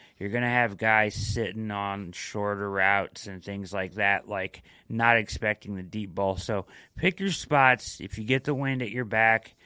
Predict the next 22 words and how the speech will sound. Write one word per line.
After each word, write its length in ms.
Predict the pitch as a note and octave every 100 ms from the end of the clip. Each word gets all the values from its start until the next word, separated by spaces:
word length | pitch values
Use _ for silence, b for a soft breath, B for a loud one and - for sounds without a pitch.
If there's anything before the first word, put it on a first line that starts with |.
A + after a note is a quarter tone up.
| b b b
you 80 | A2
can 160 | - A2+
catch 300 | A#2 A#2 -
somebody 420 | B2+ A#2 A2+ A2
in 100 | G#2+
the 80 | G#2
wrong 280 | G#2+ G#2+
coverage 520 | G2+ A#2+ A2 G#2 G#2 G2
or 140 | G2
play 260 | - A2+ A2+
in 80 |
the 140 | A2 G#2
run 300 | G#2 G#2+ G#2+
and, 360 | F#2 F#2+ F#2
and 240 | - G2+ F#2
take 240 | A2 G2+
a 60 | G2+
deep 240 | F#2 G2+
shot 340 | G2 - F#2 F2
here 280 | - A2 A2
or 320 | G#2 G2+ F#2+
there. 440 | F#2+ G2+ F#2+ F#2